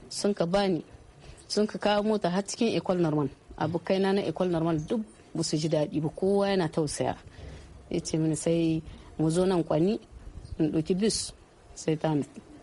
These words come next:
mun ka zo Kwani muka ɗauki bus, na tayi Zandar tun da safe na iske tsohona.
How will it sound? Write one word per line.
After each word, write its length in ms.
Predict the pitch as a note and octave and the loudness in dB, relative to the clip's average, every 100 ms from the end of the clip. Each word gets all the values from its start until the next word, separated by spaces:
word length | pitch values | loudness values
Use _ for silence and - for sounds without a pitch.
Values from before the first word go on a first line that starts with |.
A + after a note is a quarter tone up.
| - - | -12 -4
mun 140 | A3+ | -2
ka 100 | C4 | 0
zo 160 | F#3+ G#3 | 0 0
Kwani 280 | F3 F3+ G3+ | 0 0 2
muka 280 | A3 F#3 | 0 0
ɗauki 300 | F3 - E3 G3+ | -2 -2 -2 -2
bus, 280 | A3+ - - - - - - | -2 -4 -12 -20 -20 -20 -6
na 80 | F#3 | -4
tayi 180 | G3+ F#3 | 0 0
Zandar 320 | F#3 F3+ F#3 | 2 2 0
tun 160 | E3+ G#3 | 0 0
da 60 | E3+ | 0
safe 240 | - G#3 | 0 0
na 80 | G#3 - | 0 -2
iske 240 | - F3 | -2 -4
tsohona. 520 | D#3+ - D#3 D#3 D#3 | -2 -2 0 0 -2